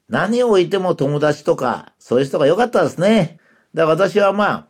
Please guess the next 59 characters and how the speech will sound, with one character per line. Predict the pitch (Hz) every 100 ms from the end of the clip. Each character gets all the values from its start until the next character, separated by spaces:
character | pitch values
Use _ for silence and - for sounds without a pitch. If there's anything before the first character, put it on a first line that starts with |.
| _ _ _
え | 113 127
ー、 | 131
顔 | 160 190
を | 214
見 | 185
て |
い | 156
た | 160
だ | 160
け | 175
れ | 151
ば | 131
分 |
か | 147
る | 180
と | 135
思 | 127
う |
ん |
で |
す | -
け | 113
ど、 | 104
も | 151
う | 143 -
常 | 185 254 247
に | 156
上 | 160 185 185
機 | 220
嫌 | 220 208
な | 147 123
ん | 107
で | 95 98
す | - 90
よ。 | 87 65 50 - _ _ _ _
満 | 110 175 226
足 | 202 175 139 139
し |
た | 135 113
人 | 113 120
生 | 120 98
な | 87
ん | 80
で |
す | 110
ね。 | 156 180 160 - _ _ _ 285
今 | 277
日 |
は | 214
ち | 220
ょ | 220
っ |
と | - 170 147 120 101 _ _
一 | - 226
人 | 220 151
で | 135 113 -
食 | - 135 147
事 | 143 151
を | 139 135